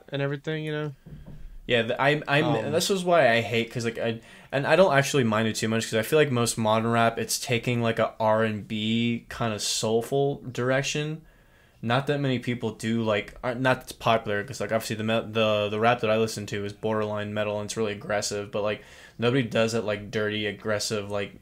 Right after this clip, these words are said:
Speaker 2: rap shit that's popular anymore. Like, most people just do, like, weird artistic stuff, or it's R and B-esque.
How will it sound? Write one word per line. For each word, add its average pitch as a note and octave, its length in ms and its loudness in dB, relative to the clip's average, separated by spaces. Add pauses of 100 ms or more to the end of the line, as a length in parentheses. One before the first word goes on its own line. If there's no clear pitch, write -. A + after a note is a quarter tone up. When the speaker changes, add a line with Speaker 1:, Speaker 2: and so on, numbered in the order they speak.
(180)
Speaker 2:
rap G#2 320 -2
shit - 240 -4
that's - 200 -10
popular G#2 580 -6
anymore. G2+ 400 -6
Like, G2+ 140 -4
most G#2+ 200 -6
people G#2 300 -6
just G2+ 200 -10
do, G#2+ 200 -4
like, G#2 120 -4
weird G#2 400 -4
artistic G#2 520 -4
stuff, G#2 340 -2
or A2 240 0
it's - 240 -6 (140)
R G#2 180 -2
and G#2 140 -8
B-esque. G2+ 580 -4